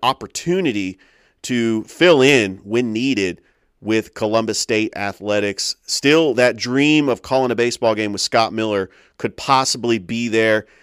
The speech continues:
as, uh, she does a great job. So I just saw that on Columbus State Cougars website. So congratulations to her.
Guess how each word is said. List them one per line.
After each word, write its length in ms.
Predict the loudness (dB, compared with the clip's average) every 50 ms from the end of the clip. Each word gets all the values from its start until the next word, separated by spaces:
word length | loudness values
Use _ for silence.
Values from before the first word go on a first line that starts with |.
| _ _ -4
as, 340 | -2 0 0 0 0 -2 -6
uh, 100 | -6 -6
she 180 | -6 -4 -2
does 220 | 0 0 0 0 -2
a 40 |
great 240 | -2 -2 0 -2 -2
job. 420 | -2 0 2 4 4 4 2 0 -2
So 240 | -2 -2 0 0
I 160 | 0 0 -2 -2
just 220 | -2 -4 -4 0
saw 240 | 2 2 4 4 4
that 200 | 4 4 4 2
on 260 | 0 -2 -4 -4 -6
Columbus 380 | -6 -6 -6 -4 -4 -4 -6 -6
State 400 | -4 -2 -2 -2 -2 -4 _ _ _ _ _ _ _
Cougars 560 | -6 -2 0 0 2 2 2 2 2 0 -2 -6
website. 680 | -10 -4 -2 0 0 0 -2 -2 0 0 2 0 0 -2
So 120 | -6 -10
congratulations 720 | -10 -8 -6 -2 -2 0 0 0 -2 -2 -2 -2 -4 -6 -8
to 100 | -8 -6
her. 240 | -6 -6 -6 -8